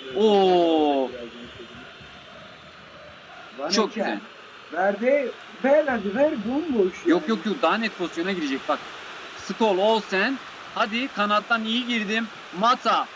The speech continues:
Speaker 2: Mata çok iyi girdi. Mata arkayı görür mü? Lang. Vur oğlum hadi. Vur oğlum hadi ya. Buchanan. Ritz. Elle müdahale olması lazım.
Speaker 1: Hakem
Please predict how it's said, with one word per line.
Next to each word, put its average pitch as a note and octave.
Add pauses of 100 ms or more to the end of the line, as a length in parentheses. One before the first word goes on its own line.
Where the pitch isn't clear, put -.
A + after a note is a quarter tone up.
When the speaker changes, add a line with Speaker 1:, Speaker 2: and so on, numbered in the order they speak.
(180)
Speaker 2:
Mata B3
çok C4+
iyi C4+
girdi. A3 (320)
Mata C4+
arkayı C4+
görür C#4
mü? C4+
Lang. D4+ (160)
Vur E4
oğlum D4+
hadi. C4
Vur D4
oğlum B3+
hadi A3
ya. F3+ (480)
Buchanan. C4 (460)
Ritz. D#4+ (880)
Elle E3
müdahale C#3+
olması C3
lazım. A2 (560)
Speaker 1:
Hakem B2